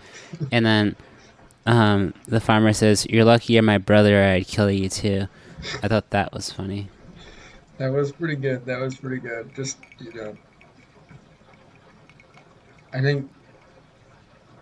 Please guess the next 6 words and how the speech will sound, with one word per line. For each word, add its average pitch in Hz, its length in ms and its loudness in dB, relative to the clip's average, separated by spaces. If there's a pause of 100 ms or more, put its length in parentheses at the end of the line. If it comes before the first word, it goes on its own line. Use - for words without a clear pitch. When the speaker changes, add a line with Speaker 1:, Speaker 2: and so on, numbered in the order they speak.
(340)
Speaker 2:
rural 139 540 4
cis 135 400 -4
white 120 300 -2
people, 110 400 -6
you 104 160 -10
know, 107 340 -2